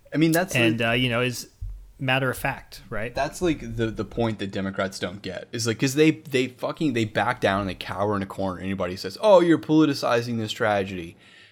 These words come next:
Speaker 1: Hell yeah, we're politicizing it. Like, when, when, you know, when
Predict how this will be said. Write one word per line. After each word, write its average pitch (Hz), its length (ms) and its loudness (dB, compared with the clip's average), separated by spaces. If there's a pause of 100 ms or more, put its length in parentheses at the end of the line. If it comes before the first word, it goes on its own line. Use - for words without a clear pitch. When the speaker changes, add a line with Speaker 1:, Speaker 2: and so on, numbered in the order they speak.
(160)
Speaker 1:
Hell 339 360 4
yeah, 247 260 6
we're 135 120 6
politicizing 98 840 -2
it. - 120 -20 (460)
Like, 123 400 2 (440)
when, 160 520 4
when, 147 640 0 (240)
you 151 120 2
know, 127 160 4
when 127 380 -2